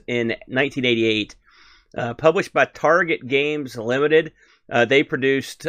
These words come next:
amongst the games they produced were Lords of Chaos, uh, the Rebel Stars. Uh, this was famously, uh,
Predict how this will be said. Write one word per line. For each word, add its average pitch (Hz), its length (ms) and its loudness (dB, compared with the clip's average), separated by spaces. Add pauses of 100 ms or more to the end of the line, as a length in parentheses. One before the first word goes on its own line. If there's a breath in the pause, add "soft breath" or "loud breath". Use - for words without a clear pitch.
amongst 135 500 0
the 139 60 -12
games 131 320 0
they 117 280 2 (120)
produced 123 320 -4
were 120 180 -2
Lords 123 240 -4
of 110 80 -10
Chaos, 120 600 2
uh, 110 160 4
the 110 140 -2
Rebel 113 320 2
Stars. 110 640 0 (600 soft breath)
Uh, 123 140 2
this 190 240 2
was 175 200 0
famously, 151 720 0
uh, 117 440 0